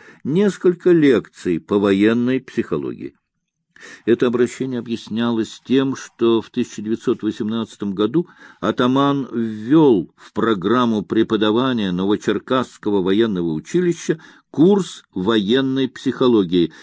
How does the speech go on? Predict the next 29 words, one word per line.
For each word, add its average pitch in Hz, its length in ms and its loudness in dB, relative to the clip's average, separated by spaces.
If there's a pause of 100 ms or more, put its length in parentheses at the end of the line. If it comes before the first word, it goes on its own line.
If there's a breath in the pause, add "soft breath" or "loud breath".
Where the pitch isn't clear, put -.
(100 loud breath)
и 160 180 4
сам 110 440 -2
приезжал 92 640 -2
читать 131 580 -4
этот 95 400 -4
курс. - 420 -12 (680 soft breath)
Это 139 240 2
было 151 320 4
нововведением 143 1040 2
не 139 140 -2
только 160 420 2
для 123 240 2
русской 127 460 2
военной 107 480 0
школы, 175 520 0
но, 143 220 -4
пожалуй, 127 640 0
и 104 240 -4
для 92 220 -4
мировой. 76 600 -4 (1400 loud breath)
Есть 165 540 0
в - 220 -12
писательском 127 880 -4
портфеле 120 760 -4
Краснова 127 760 -4
целый 131 520 -2
ряд 147 260 -2
исторических 127 840 -8
романов. 65 420 -12